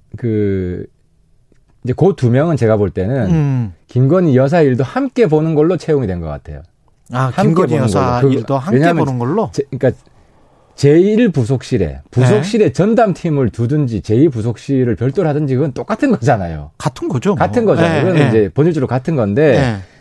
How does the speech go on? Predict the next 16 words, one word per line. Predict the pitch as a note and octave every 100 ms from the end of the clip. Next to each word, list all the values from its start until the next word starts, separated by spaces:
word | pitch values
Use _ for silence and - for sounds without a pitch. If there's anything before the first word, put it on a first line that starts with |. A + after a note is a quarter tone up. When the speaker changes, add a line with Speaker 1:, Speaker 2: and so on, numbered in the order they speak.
| _
Speaker 1:
그러니까 | B2+ B2
제이 | C3 F3+
부속실을 | D3 D3 C#3 B2+
안 | F#2 A2
두기로 | E3+ G3+ G3
공약을 | C#3 D3+ C3 A#2
한 | B2 B2
거는 | B2+ F#3+ B3 -
Speaker 2:
음. | E3+ D3+ B2+ G#2+ A2+
Speaker 1:
그것만 | A#2+ F#3 A3+ F#3
전업으로 | C3+ F3+ G3 D#3 C3+
하는 | A#2+ A#2+ E3+ A3 G#3
팀은 | - G#3 G#3 B3+ B3+
안 | G2 G2+
두겠다는 | E3 G3 G3+ C3
거거든요. | F2 D2+ D2 D#2